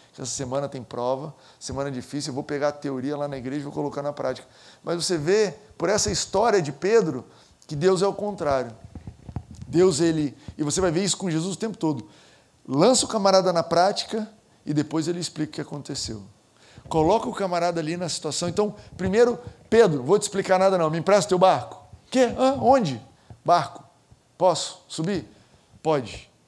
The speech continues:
"Agora lança a rede." "Hã? O que que tá acontecendo?" "Lança a rede." "Prática." "Tá bom." Lançou a rede. Voltou, pescou. "Caramba, Jesus, agora eu quero te ouvir. Me explica a teoria desse negócio aí, o que que tá acontecendo?"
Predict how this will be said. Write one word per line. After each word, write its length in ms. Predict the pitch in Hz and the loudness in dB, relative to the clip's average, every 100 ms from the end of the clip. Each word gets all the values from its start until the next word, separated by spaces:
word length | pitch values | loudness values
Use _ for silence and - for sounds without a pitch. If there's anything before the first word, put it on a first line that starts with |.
| _ _ _ _ _ - | _ _ _ _ _ -2
"Agora 380 | 135 190 180 - | 4 4 2 0
lança 340 | 180 220 208 | 2 4 2
a 20 | |
rede." 340 | 175 160 117 - | 2 0 -2 -2
"Hã? 320 | 233 269 208 - _ | 0 0 -2 -12 _
O 20 | |
que 140 | 254 240 | -8 -4
que 60 | |
tá 100 | - | -4
acontecendo?" 560 | - 214 - 233 175 120 - _ _ _ | -4 -2 0 0 -2 -8 -18 _ _ _
"Lança 300 | 147 240 214 | -4 -2 2
a 20 | |
rede." 460 | 208 233 240 143 110 - _ _ _ _ _ _ | 4 4 4 0 -6 -14 _ _ _ _ _ _
"Prática." 560 | 156 160 - - - - _ | 2 2 0 -8 -14 -20 _
"Tá 100 | 175 | -4
bom." 460 | 156 160 127 - - | 0 0 0 -8 -14
Lançou 260 | 147 143 156 | -10 -6 -4
a 40 | |
rede. 320 | 139 123 101 _ _ _ - | -4 -6 -10 _ _ _ -4
Voltou, 640 | 143 147 165 147 110 - _ - | -2 0 0 -2 -2 -10 _ -8
pescou. 520 | 151 - - 147 113 - _ _ _ - | -6 -4 -2 -2 -4 -10 _ _ _ -8
"Caramba, 480 | 139 143 160 151 131 | -4 -2 0 -2 -4
Jesus, 300 | 127 110 123 | -6 -8 -6
agora 280 | 117 147 | -2 -2
eu 40 | 151 | -2
quero 200 | 151 147 | -4 -6
te 140 | 143 | -6
ouvir. 260 | 160 117 113 | -6 -6 -8
Me 100 | 117 | -10
explica 360 | 110 - 151 | -12 -10 -10
a 20 | 170 | -8
teoria 320 | 180 175 175 | -6 -6 -6
desse 240 | 147 - | -8 -10
negócio 380 | 185 165 151 165 | -12 -10 -10 -10
aí, 60 | 220 | -12
o 20 | |
que 100 | 165 | -14
que 80 | - | -16
tá 120 | 147 | -16
acontecendo?" 520 | - 143 - - 110 | -14 -14 -14 -14 -16